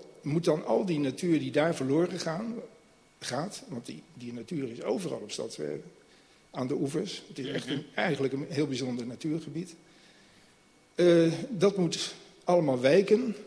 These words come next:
Speaker 1: voor het gewenste beeld. En dan houden we dit Wervenpark, en daar gaan we toch een reclame mee maken, <laughs> van dit, dit moet alles redden.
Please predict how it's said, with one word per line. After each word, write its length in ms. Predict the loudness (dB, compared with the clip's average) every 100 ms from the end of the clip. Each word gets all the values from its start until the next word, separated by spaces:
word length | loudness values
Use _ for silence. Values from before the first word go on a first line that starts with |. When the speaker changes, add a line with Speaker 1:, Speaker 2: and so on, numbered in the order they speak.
| -18 -20 -20 -12
Speaker 1:
voor 180 | 0 0
het 100 | 0
gewenste 480 | 0 0 0 -2
beeld. 400 | 0 2 2 -2 -12 -18 -20 -20 -20 _ _ _ _
En 160 | 0 4
dan 160 | 4 4
houden 320 | 4 4 4
we 60 |
dit 200 | 2 0
Wervenpark, 800 | 4 4 4 2 2 2 2 0 -10 -18 -20 -16 -4
en 120 | 2
daar 120 | 2
gaan 220 | 4 2
we 80 | 4
toch 160 | 4 4
een 120 | 4
reclame 460 | 4 4 8 8
mee 160 | 10 10
maken, 360 | 10 8 6 0 -2 -12
<laughs> 240 | -8 0 4
van 160 | 4 2 -8 -10
dit, 260 | 2 4 4 4
dit 200 | 6 8
moet 160 | 8 8
alles 240 | 8 8
redden. 360 | 8 8 6